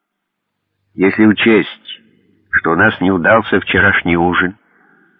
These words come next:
то и наш нынешний завтрак представлялся весьма проблематичным, а полицейские продолжали допрашивать всех подряд, по-прежнему надеясь найти убийцу.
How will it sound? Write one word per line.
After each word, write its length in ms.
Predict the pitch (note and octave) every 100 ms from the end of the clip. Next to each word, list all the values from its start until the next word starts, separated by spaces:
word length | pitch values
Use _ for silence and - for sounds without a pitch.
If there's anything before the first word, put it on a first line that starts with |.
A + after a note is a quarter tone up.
| _ _ _ -
то 80 | D#2+
и 60 |
наш 340 | F2 G2+ - -
нынешний 600 | D#2+ F#2+ A2 A2 A2 G#2
завтрак 560 | F#2 B2+ D3+ D3+ D3 - - - - - _ -
представлялся 760 | A2 G2 - G2 G2 F#2+ -
весьма 360 | F#2 - G2 F#2+
проблематичным, 1080 | - F#2 F2 F2 E2 - D#2+ - - - - - - - - _ -
а 100 | D3
полицейские 680 | F3 E3+ E3 D#3+ - C#3+
продолжали 760 | C3 A#2+ B2 A2 G2+ F#2+ G#2+ G2+
допрашивать 680 | F#2 F2 - F2 D#2+ D#2 C#2+
всех 320 | - D2+ -
подряд, 440 | - F2 A#2 C#3+ C#3+ - _ - _ _ _ _ _ _ _
по-прежнему 760 | - D#2 G2+ B2+ A#2 A#2 A2 G#2+ - _
надеясь 520 | - E2 D#2+ F#2+ F#2 -
найти 340 | D#2 C#2+ D#2+
убийцу. 600 | C#2+ B1+ C#2 C2+ - -